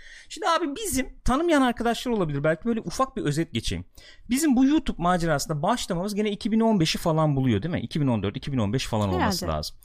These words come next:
Speaker 1: PlayStation beş çıktı, aman pl-, bak şimdi söyletiyor.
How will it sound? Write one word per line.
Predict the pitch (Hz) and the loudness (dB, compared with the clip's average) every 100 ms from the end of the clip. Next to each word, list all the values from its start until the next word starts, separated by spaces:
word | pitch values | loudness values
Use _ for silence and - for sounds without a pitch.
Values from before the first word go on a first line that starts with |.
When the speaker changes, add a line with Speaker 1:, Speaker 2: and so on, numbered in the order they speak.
| - - | -18 -8
Speaker 1:
PlayStation | - 311 - 214 190 185 180 | -4 -2 -2 -2 -4 -6 0
beş | 202 - | 0 0
çıktı, | - 247 - - 233 | -2 -2 -4 -4 -2
aman | 147 120 - | 0 0 -4
pl-, | - - 80 - - - | -12 -14 -20 -16 -14 -14
bak | - - | -16 -14
şimdi | - - - - | -14 -14 -6 -6
söyletiyor. | - 90 82 82 - | -4 -6 -6 -10 -12